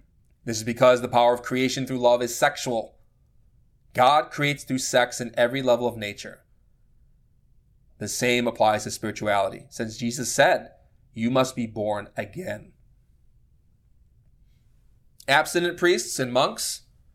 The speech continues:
who do not transmute make their water stagnant and dirty, since lust is not comprehended, transmuted, and purified.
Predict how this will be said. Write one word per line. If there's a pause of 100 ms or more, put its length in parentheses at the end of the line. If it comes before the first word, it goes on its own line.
(360)
who
do
not
transmute (680)
make
their
water
stagnant
and
dirty, (960)
since
lust
is
not
comprehended, (140)
transmuted, (800)
and
purified.